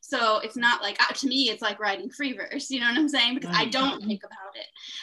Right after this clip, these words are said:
Speaker 1: And probably people think about form more that write free verse, <laughs> I think, because they're deciding, when does this line end? I don't make that decision. You know what I mean? Like, when
Speaker 2: Right.
Speaker 1: <laughs> it's like, "Well, it's gonna end here." <laughs> You know what I mean? Like, and,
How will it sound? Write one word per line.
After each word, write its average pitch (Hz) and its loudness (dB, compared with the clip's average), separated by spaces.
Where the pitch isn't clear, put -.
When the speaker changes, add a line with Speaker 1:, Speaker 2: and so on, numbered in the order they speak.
Speaker 1:
And 269 -2
probably 277 6
people 240 -2
think 240 -8
about 220 -2
form 220 -6
more 220 -2
that - -6
write 208 -4
free 262 -8
verse, 262 -2
<laughs> - -4
I 269 8
think, 226 0
because 226 0
they're 277 6
deciding, 262 8
when 277 6
does 302 4
this - 2
line 262 8
end? 262 4
I 196 4
don't 226 -2
make 220 -4
that 214 4
decision. 220 -4
You 302 6
know 311 8
what 302 8
I 294 6
mean? 294 8
Like, 233 6
when 294 4
Speaker 2:
Right. - 6
Speaker 1:
<laughs> - -12
it's 294 6
like, 269 6
"Well, 233 0
it's - -6
gonna 269 4
end 302 8
here." 320 6
<laughs> - -4
You 330 10
know 320 10
what 302 8
I - -6
mean? 294 6
Like, 247 4
and, 233 -2